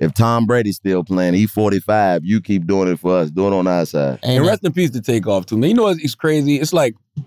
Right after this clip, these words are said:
Speaker 2: the Migos been around for the past ele-,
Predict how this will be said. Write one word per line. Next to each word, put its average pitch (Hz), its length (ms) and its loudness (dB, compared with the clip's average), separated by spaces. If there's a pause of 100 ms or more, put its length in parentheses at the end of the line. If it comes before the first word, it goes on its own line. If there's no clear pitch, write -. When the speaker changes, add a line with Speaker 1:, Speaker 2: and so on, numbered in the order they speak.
Speaker 2:
the 110 40 -2
Migos 165 380 4
been 139 100 0
around 131 300 0
for 117 80 -6
the 107 80 -2
past 123 500 0 (1900)
ele-, 107 140 2